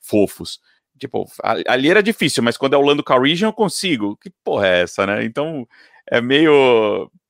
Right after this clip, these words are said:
mas é, é, é legal, às vezes você precisa se distanciar do que tá acontecendo com você pra olhar e falar assim, "Eu tô feliz do que eu tô fazendo? Eu tô, i-, isso aqui s-, tá me trazendo algo, é, tá agregando algo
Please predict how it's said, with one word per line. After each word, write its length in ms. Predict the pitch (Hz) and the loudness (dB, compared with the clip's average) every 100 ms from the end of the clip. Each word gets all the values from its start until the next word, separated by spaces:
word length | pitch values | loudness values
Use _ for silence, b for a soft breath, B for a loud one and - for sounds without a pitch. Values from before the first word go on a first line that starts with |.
| _ - | _ -2
mas 240 | 165 190 | 0 2
é, 280 | 240 214 220 | 2 2 0
é, 140 | - | 0
é 40 | 196 | -2
legal, 360 | 220 170 170 | 0 2 2
às 100 | 120 | 2
vezes 200 | 139 160 | -2 -4
você 200 | 180 - | -6 -8
precisa 500 | - 165 - 175 175 | -6 -8 -8 -10 -10
se 140 | - 139 | -12 -14
distanciar 680 | 117 - 143 - 127 117 | -10 -6 -6 -4 0 2
do 100 | 101 | 0
que 80 | 95 | -4
tá 100 | - | -6
acontecendo 440 | 95 95 - 95 92 | -4 -8 -6 -6 -6
com 160 | 95 | -8
você 560 | 87 87 - 139 107 92 _ _ _ - | -8 -6 0 2 2 -2 _ _ _ 0
pra 140 | 123 | 2
olhar 360 | 110 110 139 120 | 4 4 2 2
e 20 | |
falar 200 | - 117 | 0 -2
assim, 140 | - | -2
"Eu 40 | 139 | -8
tô 160 | 214 | -10
feliz 580 | - - 92 101 185 78 | -8 -6 -6 -8 -10 -12
do 120 | - | -16
que 80 | - | -20
eu 60 | - | -18
tô 120 | 80 | -18
fazendo? 380 | - 80 131 98 | -16 -12 -8 -8
Eu 80 | |
tô, 140 | - 104 | -10 -12
i-, 160 | 107 - | -10 -10
isso 260 | 110 - | -8 -6
aqui 200 | 95 - | -6 -6
s-, 180 | 156 - _ _ _ _ | -10 -12 _ _ _ _
tá 160 | 127 139 | -2 -2
me 100 | 131 | -2
trazendo 580 | 120 101 92 120 98 | -2 0 0 -2 0
algo, 840 | 80 104 123 92 85 80 71 - - _ | 2 2 2 -2 -4 -4 -8 -14 -20 _
é, 420 | 80 80 76 73 87 | -14 -14 -14 -18 -6
tá 100 | 104 | -4
agregando 560 | 110 107 85 117 120 92 | -2 -2 -2 -4 0 2
algo 340 | 107 95 - | 2 0 -6